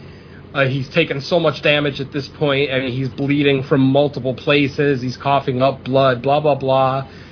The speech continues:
He has a tender goodbye with Phoenix. Uh, they have their Darth Vader Star, uh, Return of the Jedi moment where she says, literally word for word,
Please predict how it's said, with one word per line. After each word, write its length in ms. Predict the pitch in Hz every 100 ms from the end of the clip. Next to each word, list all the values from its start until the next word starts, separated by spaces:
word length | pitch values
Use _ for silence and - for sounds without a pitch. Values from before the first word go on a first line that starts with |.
| - - - -
He 180 | - 220
has 340 | 190 196 185 202
a 200 | 180 175
tender 440 | - 180 180 170
goodbye 540 | 156 156 143 151 147 147
with 200 | 139 123 -
Phoenix. 680 | 196 180 170 165 - - -
Uh, 220 | 156 156
they 220 | 143 160
have 260 | 151 170 139
their 200 | 151 139
Darth 360 | 127 156 151
Vader 400 | - 156 151 143
Star, 340 | 135 - 165 151
uh, 120 | 139
Return 340 | 139 135 175
of 60 | 156
the 80 | 127
Jedi 420 | 151 156 151 151
moment 480 | 147 151 151 147 143
where 380 | 139 131 123 - - - -
she 240 | - 180
says, 420 | 139 175 143 143 127 -
literally 540 | 170 240 254 185 151
word 320 | 147 185 190 -
for 140 | 165
word, 400 | 156 180 160 147